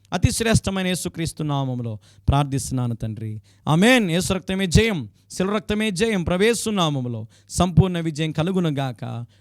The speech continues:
ఆమేన్, ఆమేన్, ఆమేన్. అందరికీ వందనాలు. ఈరోజు ఈ కార్యక్రమాన్ని స్పాన్సర్ చేసిన కుటుంబాన్ని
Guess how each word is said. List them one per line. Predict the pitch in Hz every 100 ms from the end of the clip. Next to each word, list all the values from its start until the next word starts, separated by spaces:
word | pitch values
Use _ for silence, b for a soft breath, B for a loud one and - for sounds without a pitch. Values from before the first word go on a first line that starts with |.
| -
ఆమేన్, | 131 143 220 185 131
ఆమేన్, | 127 127 131 120
ఆమేన్. | 120 127 131
అందరికీ | 156 208 185
వందనాలు. | 190 214 233 208 156 123 b b -
ఈరోజు | 175 190
ఈ | 175
కార్యక్రమాన్ని | 185 196 190 190 190 202
స్పాన్సర్ | - 180 196 190
చేసిన | 190 185 180
కుటుంబాన్ని | 202 196 208 160 131 123